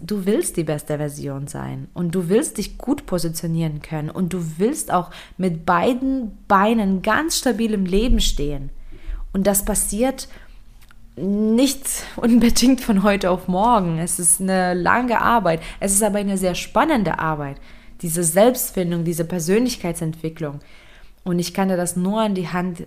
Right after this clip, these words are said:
geben, ähm, wirklich diesen Weg für dich zu entdecken, zu sich selbst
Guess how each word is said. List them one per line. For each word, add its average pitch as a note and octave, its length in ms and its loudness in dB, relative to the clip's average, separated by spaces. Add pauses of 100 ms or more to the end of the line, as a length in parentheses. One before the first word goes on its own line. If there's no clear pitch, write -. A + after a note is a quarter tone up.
(120)
geben, D#3+ 680 -2 (560)
ähm, D#3 420 -4 (580)
wirklich F3 600 0
diesen E3 360 -2
Weg F3+ 200 2
für E3 120 -4
dich D#3+ 180 -8
zu - 120 -4
entdecken, D#3 640 -4
zu F#3 240 -4
sich E3+ 240 -4
selbst - 680 -2